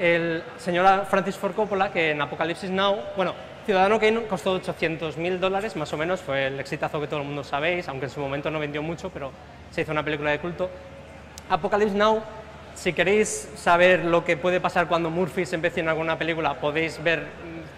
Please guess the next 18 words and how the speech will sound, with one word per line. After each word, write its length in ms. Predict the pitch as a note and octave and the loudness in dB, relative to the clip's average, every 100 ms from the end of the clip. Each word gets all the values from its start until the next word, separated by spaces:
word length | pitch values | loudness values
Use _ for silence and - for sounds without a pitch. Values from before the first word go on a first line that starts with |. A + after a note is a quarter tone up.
| - | 0
cómo 180 | G3 | 2
fue 140 | F#3 F#3 | 4 2
el 100 | E3 | 2
rodaje 320 | D3+ D#3 D#3 | 4 2 4
de 80 | D#3 | 2
Apocalypse 420 | D3 D3+ D#3 D3 | 2 0 -4 -2
Now, 180 | E3 F#3+ | -2 -2
¿vale? 160 | D#3 F3+ | -2 -2
Tuvieron 280 | D#3+ E3+ E3+ | -2 -2 0
todos 220 | G#3+ G#3 | 2 4
los 100 | F#3 | 4
problemas 360 | F3+ F3 E3+ E3 | 2 0 0 0
del 100 | E3 | -2
mundo 340 | E3 E3 D#3+ D3 - - - | -2 0 0 -2 -8 -16 -2
habidos 320 | F3+ F3 D#3+ | 0 0 -2
y 60 | E3 | -4
por 160 | D3 C#3 | 0 0
haber, 200 | D#3 | 0